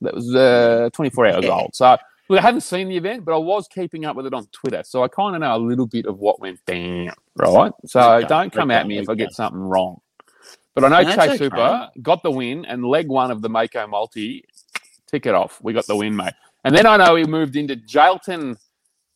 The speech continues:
Speaker 1: What's his name? Fucking, can you tell me what his
Speaker 2: Ja-
Speaker 1: name was? Jailton Almeida? The big
Speaker 2: Almeida,
Speaker 1: fella?
Speaker 2: Tony Almeida from twenty-four's,
Speaker 1: Tony Almeida.
Speaker 2: uh, brother.
Speaker 1: He,
Speaker 2: Yeah, so you had
Speaker 1: he
Speaker 2: Chase Hooper at
Speaker 1: absolutely
Speaker 2: two dollars, two dollars fifty-five, Chase Hooper. So that's
Speaker 1: Oh, yeah.
Speaker 2: extreme value for the listeners straight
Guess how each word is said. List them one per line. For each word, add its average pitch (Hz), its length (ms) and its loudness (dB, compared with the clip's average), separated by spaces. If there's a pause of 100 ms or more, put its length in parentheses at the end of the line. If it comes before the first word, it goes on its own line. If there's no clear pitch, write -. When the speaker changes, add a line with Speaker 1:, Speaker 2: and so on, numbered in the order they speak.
(120)
Speaker 1:
What's - 160 -20
his 151 160 -12
name? 127 260 -10
Fucking, 123 440 -8
can 143 140 -2
you 135 60 0
tell 190 140 2
me 226 60 2
what 180 60 2
his 123 100 -2
Speaker 2:
Ja- 127 120 2
Speaker 1:
name 175 100 -2
was? 214 140 -2
Jailton 196 400 4
Almeida? 147 460 2
The - 560 -10
big - 40 2
Speaker 2:
Almeida, 147 360 8
Speaker 1:
fella? 185 120 4
Speaker 2:
Tony 165 260 6
Almeida 135 460 4
from 123 180 -6
twenty-four's, 160 340 0
Speaker 1:
Tony 127 200 0
Almeida. 117 540 0
Speaker 2:
uh, - 20 -4
brother. 139 380 -2
Speaker 1:
He, - 180 -8
Speaker 2:
Yeah, 127 220 2
so 180 140 -4
you 160 100 2
had 196 100 2
Speaker 1:
he 160 80 -4
Speaker 2:
Chase 214 240 4
Hooper 175 120 0
at 160 340 2
Speaker 1:
absolutely 160 60 -2
Speaker 2:
two 180 140 0
dollars, 156 380 0 (160)
two 196 80 0
dollars 165 280 2
fifty-five, 123 580 -4
Chase 104 260 -8
Hooper. 98 240 -12
So 113 120 -14
that's 185 300 -4 (720)
Speaker 1:
Oh, 156 200 6
yeah. 107 80 4
Speaker 2:
extreme 175 280 -2
value 131 380 0
for 117 120 -10
the 113 60 -6
listeners 107 400 -10
straight - 220 -4